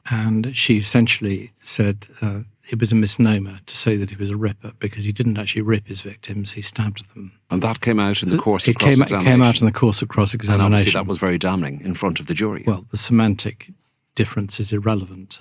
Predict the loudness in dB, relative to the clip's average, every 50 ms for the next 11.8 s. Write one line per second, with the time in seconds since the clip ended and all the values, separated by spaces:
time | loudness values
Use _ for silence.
0 | _ -6 -4 -2 -2 0 0 -2 -2 -2 -4 -4 -4 -4 -4 -2 0 0 2 2
1 | 0 0 -2 -4 -4 -6 -10 -14 -20 _ _ _ _ _ _ _ _ _ _ _
2 | _ -8 -8 -6 -4 -4 -2 2 2 2 2 0 -2 -4 -4 -4 -4 -2 -2 -2
3 | -2 -2 0 -2 -2 -2 -2 -2 -2 -2 0 2 2 2 0 0 -2 -2 -2 -4
4 | 0 0 0 0 0 -2 -4 -6 -4 0 0 0 0 0 -2 -4 -4 -6 -4 -4
5 | -4 -4 -2 -4 -4 -4 -4 -6 -10 -10 -10 -12 -16 -20 _ _ _ _ -20 -20
6 | -20 -20 -20 _ _ _ _ -14 -14 -14 -18 _ _ -8 -6 -6 -6 -4 -8 -10
7 | -10 -10 -10 -8 -6 -6 -6 -6 -4 -4 -4 -2 -4 -6 -8 -8 -6 -6 -6 -6
8 | -6 -6 -8 -12 -14 -18 _ _ _ _ -20 -20 -20 -20 _ _ _ _ _ -2
9 | -2 0 0 -2 -4 -6 -10 -16 -18 _ _ _ -10 -10 -8 -10 -10 _ -10 -4
10 | -2 -2 -2 -2 -6 -10 -12 -10 -8 -8 -8 -8 -8 -12 -16 -20 -20 -20 -16 -16
11 | -16 -16 -16 _ _ _ _ _ _ _ -6 -4 -4 -2 -4